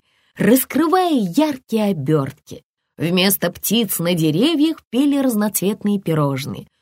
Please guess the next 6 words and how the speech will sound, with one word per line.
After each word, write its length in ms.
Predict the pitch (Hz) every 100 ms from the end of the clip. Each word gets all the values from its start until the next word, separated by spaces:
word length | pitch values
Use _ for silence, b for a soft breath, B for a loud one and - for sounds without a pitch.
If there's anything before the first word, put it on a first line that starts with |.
| _ -
Вместо 600 | 143 160 277 339 - 262
травы 480 | 262 208 277 269 330
на 120 | 269
газонах 640 | 220 269 277 370 311 302
росло 480 | 160 220 262 262 320
фруктовое 1000 | 269 185 277 - - 359 381 277 170 -